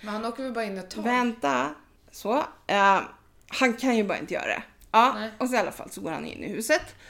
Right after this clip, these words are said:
Speaker 2: Och då säger vi så här, undrar hur mycket han fick för det där.
Speaker 1: <laughs>
Speaker 2: Ja, men alltså, han
Speaker 1: Ja.
Speaker 2: gör det ju inte gratis.
Speaker 1: Nej, nej, nej.
Speaker 2: Det är ju liksom. Och sen rasade ju svenska folket för att han har ju så mycket följare.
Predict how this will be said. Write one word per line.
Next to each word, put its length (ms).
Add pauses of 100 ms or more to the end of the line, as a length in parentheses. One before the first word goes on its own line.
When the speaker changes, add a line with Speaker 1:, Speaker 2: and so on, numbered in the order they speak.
(220)
Speaker 2:
Och 100
då 100
säger 200
vi 60
så 60
här, 100
undrar 180
hur 40
mycket 160
han 80
fick 200
för 100
det 80
där. 260 (320)
Speaker 1:
<laughs> 500 (260)
Speaker 2:
Ja, 120
men 160
alltså, 180 (340)
han 160
Speaker 1:
Ja. 80
Speaker 2:
gör 140
det 60
ju 60
inte 120
gratis. 420
Speaker 1:
Nej, 240
nej, 140
nej. 200
Speaker 2:
Det 140
är 140
ju 120
liksom. 460 (760)
Och 140
sen 300
rasade 560
ju 160
svenska 460
folket 640
för 140
att 140
han 200
har 60
ju 80
så 100
mycket 200
följare. 600